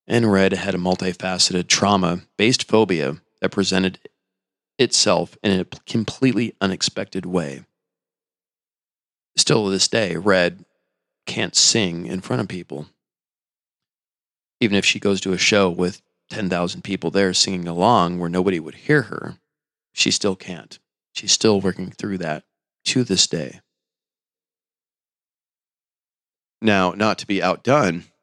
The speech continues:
'cause it's not a competition at all, I was speaking with a friend of mine, and we will call him Lee, about this whole entire, um, kind of chain of events.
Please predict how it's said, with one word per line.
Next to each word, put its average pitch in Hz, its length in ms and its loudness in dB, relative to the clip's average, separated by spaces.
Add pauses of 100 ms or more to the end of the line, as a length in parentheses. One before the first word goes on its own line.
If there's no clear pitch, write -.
(640)
'cause 92 220 2
it's 78 280 -2
not 78 220 -2
a 65 60 -12
competition 76 720 -2
at 67 80 -8
all, 82 360 2 (1120)
I 110 100 4
was - 360 4
speaking 143 380 2
with 135 120 2
a - 40 -2
friend 123 180 2
of 113 80 0
mine, 87 340 0 (460)
and 87 240 -2
we 104 140 4
will 95 100 4
call 95 260 2
him 82 240 -2
Lee, 87 340 2 (960)
about 80 280 0
this - 180 0
whole 82 360 0
entire, 78 760 -4 (1300)
um, 76 380 -14 (200)
kind 95 140 -4
of 71 60 -6
chain 87 240 2
of 73 120 -2
events. 80 640 0